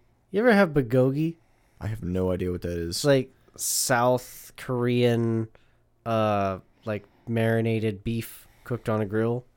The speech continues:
Speaker 1: It's fucking
Speaker 2: It
Speaker 1: good,
Speaker 2: sounds
Speaker 1: dude.
Speaker 2: good.
Speaker 1: Yeah, it's good. It's just, like, marinated beef. It's really fucking
Speaker 2: It
Speaker 1: good.
Speaker 2: sounds, like, fucking good.
Speaker 1: Yeah.
Speaker 2: I like how, like, other cultures keep it, like, simple.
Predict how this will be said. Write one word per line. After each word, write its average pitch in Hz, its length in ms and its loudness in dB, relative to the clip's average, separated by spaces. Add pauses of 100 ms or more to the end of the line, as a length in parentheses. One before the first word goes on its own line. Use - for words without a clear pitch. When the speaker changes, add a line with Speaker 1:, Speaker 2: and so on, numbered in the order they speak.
(600)
Speaker 1:
It's - 100 -16
fucking 254 340 0
Speaker 2:
It - 20 0
Speaker 1:
good, 170 120 8
Speaker 2:
sounds 123 220 6
Speaker 1:
dude. 113 260 4
Speaker 2:
good. 101 180 -4
Speaker 1:
Yeah, 190 260 4
it's - 140 -6
good. 165 240 4
It's 110 120 -2
just, 135 200 -4
like, 139 260 2 (760)
marinated 123 680 2
beef. - 420 -4 (640)
It's - 120 -10
really 131 220 4
fucking 110 260 -2
Speaker 2:
It 95 40 0
Speaker 1:
good. 107 80 -2
Speaker 2:
sounds, 110 300 0
like, 87 220 -4
fucking 90 320 -4
good. 107 240 -2 (280)
Speaker 1:
Yeah. 135 240 -4
Speaker 2:
I - 80 2
like 180 140 6
how, 214 120 4
like, 151 240 4
other 127 200 4
cultures 147 460 0
keep - 220 -4
it, 107 80 2
like, 95 160 0
simple. 90 460 -6